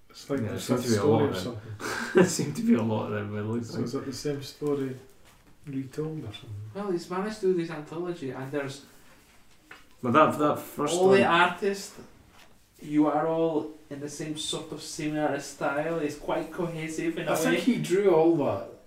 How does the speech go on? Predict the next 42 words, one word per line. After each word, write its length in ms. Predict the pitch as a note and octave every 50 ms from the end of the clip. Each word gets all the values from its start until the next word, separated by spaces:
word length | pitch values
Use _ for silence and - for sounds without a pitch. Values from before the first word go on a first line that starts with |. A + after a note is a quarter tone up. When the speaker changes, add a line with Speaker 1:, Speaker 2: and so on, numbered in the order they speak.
| - - - - _ _ -
Speaker 3:
Oh, 200 | E3+ G#3 G#3 G#3+
right, 180 | A3 A3 G#3+ F#3+
okay, 240 | F#3+ A#3+ A3+ G#3 F3
so 100 | - F3+
he 60 | E3
Speaker 1:
That 120 | E3+ -
Speaker 3:
drew 140 | G#3+ A3+ G#3+
all 160 | - G#3 G#3+ G3
Speaker 1:
he, 40 | G3+
Speaker 3:
that. 100 | G3+ -
He 120 | E3+ F#3+
Speaker 1:
he, 260 | F#3 F#3 G3+ G3+ G3+ E3
Speaker 3:
drew 80 | E3+
all 80 | G3+ B3
Speaker 1:
I 80 | C4 C#4
Speaker 3:
of 60 | B3+
them. 180 | - D3 B2+ C3+
Speaker 2:
No, 140 | C3 B2 A#2+
this 200 | C3 D3 C#3+ -
one's 180 | D#3+ C#3+ B2 A#2
called 200 | - C3+ B2 A2
Speaker 1:
he 60 | A2
Speaker 2:
The 60 | A2+
Speaker 1:
drew 300 | A2 A#2+ A#2+ A#2+ A#2 A2+
Speaker 2:
Hangman. 360 | A2+ A#2+ B2 A#2 G#2+ G#2+ G#2+ - - - - - - - - - - -
Speaker 1:
He 240 | C3+ D3+ F#3 G3 G3
drew 560 | - - D3+ D#3 D#3+ D#3+ D3+ C#3 G#2 F#2+ F#2+
a 60 | -
thing 440 | - - - D#3 D3 C#3 B2+ B2 A#2+ - - - -
that 100 | D3 D3 C#3
I, 300 | C#3+ D3 D#3+ D3+ C#3+ D3 - - -
I 180 | - C#3 C#3+ D3
wrote, 340 | C#3+ B2+ C3 A#2 G#2+ G#2+ - - - -
you 80 | C3+
know, 100 | C#3 D3
for 140 | C#3 - D3
my 200 | C3+ D3 D3 D3+
Speaker 3:
Uh-huh. 160 | D3+ E3+ F#3+
Speaker 1:
comic. 300 | D3+ D#3+ C#3+ A#2+ A2 G#2+ - -
Speaker 3:
Oh, 240 | C#3 F3 G#3 A3+
right, 180 | A3 G#3 G#3+ G3+
okay. 380 | F#3 - G#3+ A3+ A#3 G#3 -